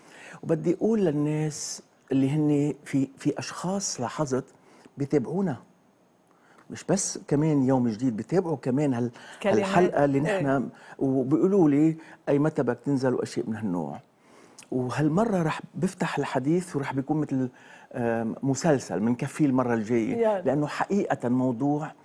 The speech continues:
Speaker 1: بدي إياهم يتشبعوا منه ويعرفوا أهميته. أكيد أنا بالنهاية بدي شدهم، بدي، آم، آم، آم، حببهم، بدي، آه، فرجيهم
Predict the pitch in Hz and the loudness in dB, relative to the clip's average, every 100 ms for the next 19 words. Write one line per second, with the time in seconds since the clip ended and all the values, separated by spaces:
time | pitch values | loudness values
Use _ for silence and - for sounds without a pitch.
0 | - - - - _ 131 135 147 170 180 | -20 -20 -20 -20 _ -2 0 2 4 4
1 | 160 147 139 135 - 160 135 127 131 131 | 2 0 0 -2 -2 -2 -2 0 2 4
2 | 120 107 110 135 147 _ _ - - 127 | 4 2 0 -2 -6 _ _ -20 -8 -2
3 | 151 160 - - 110 113 110 110 - 65 | 0 -2 -2 -4 -4 -2 0 0 -4 -14
4 | - - - - _ 170 - 240 202 - | -16 -20 -20 -20 _ -6 0 -2 -2 -2
5 | 147 107 104 120 123 120 131 131 113 101 | 0 0 0 2 2 2 2 2 0 0
6 | 113 104 - - - 165 113 90 95 175 | 0 0 -4 -6 -2 -2 0 -2 -2 -4
7 | - _ _ - - - 107 98 113 110 | -8 _ _ -20 -20 -6 -4 2 2 2
8 | 104 - _ _ _ - _ 127 117 107 | 0 -6 _ _ _ -20 _ -2 0 -2
9 | - 117 110 - 117 113 107 98 - _ | -2 -2 -2 -2 -4 -2 -2 -4 -8 _
10 | - - 117 123 160 113 113 143 - _ | -8 -4 2 2 2 0 -2 -4 -12 _
11 | _ - - - 120 117 127 - _ _ | _ -20 -20 -4 -2 2 0 0 _ _
12 | _ _ 120 113 143 127 185 | _ _ -4 -2 -2 0 0